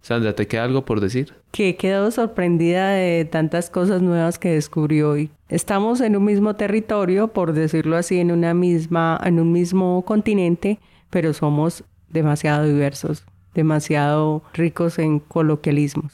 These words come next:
Speaker 1: Esa es la riqueza del español, que somos veintiún países que, además de que hay un español general, tenemos un español muy específico de cada región que lo enriquece cada vez más.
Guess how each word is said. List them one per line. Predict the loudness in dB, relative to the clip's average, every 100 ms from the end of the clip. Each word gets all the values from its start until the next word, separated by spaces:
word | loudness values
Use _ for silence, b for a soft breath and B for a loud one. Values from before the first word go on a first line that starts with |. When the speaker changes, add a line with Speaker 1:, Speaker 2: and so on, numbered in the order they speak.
| _
Speaker 1:
Esa | -2 0
es | 0
la | 0
riqueza | -2 -4 -2 -2 -2 -4 -4
del | -4 -2
español, | -2 -4 -4 -2 -2 -2 -8 _ _ _
que | -4
somos | -2 -2 -2 -2
veintiún | -2 -2 -2 -2 -2
países | -2 0 0 -2 -6
que, | -6 -4 -2 -2 -4 -10 -6
además | -2 0 0 0
de | -2
que | 0
hay | 0
un | 0
español | -2 0 0 0
general, | 0 0 -2 -4 -6
tenemos | -4 -2 0 -2
un | -4
español | -4 -4 -2 -2
muy | -2 -2 0 -2
específico | -2 -4 -4 -4 -4 -4
de | -4
cada | -4 -6 -2
región | -4 -2 -4 -4 b b b b b b b -6
que | -2 0 0
lo | 0
enriquece | -2 -2 -4 -4 -4 -4
cada | -4 0
vez | 0 0
más. | -2 -4 -8